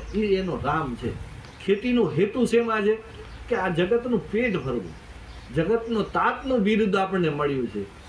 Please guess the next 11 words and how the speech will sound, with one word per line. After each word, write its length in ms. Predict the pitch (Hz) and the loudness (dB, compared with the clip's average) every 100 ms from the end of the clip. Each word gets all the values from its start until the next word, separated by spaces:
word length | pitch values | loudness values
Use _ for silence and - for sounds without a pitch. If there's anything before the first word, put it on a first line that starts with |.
| - - | -18 -10
આપણે 240 | - 156 165 | -4 -2 -2
જગતના 500 | 139 160 196 208 160 | 0 2 0 0 -2
નાશનું 500 | 131 147 190 220 214 | 0 0 0 0 2
બિરુદ 240 | 226 240 | 2 2
નથી 260 | 220 247 208 | 2 2 2
મળ્યું. 320 | 147 127 107 104 - - - - - | 0 -2 -2 -6 -16 -18 -18 -16 -4
પણ 120 | 165 | 0
આપણે 200 | - 196 | 0 0
શું 240 | - 220 | 0 0
કરીએ 300 | 214 202 196 | 2 4 4
છીએ? 220 | 165 180 | 4 2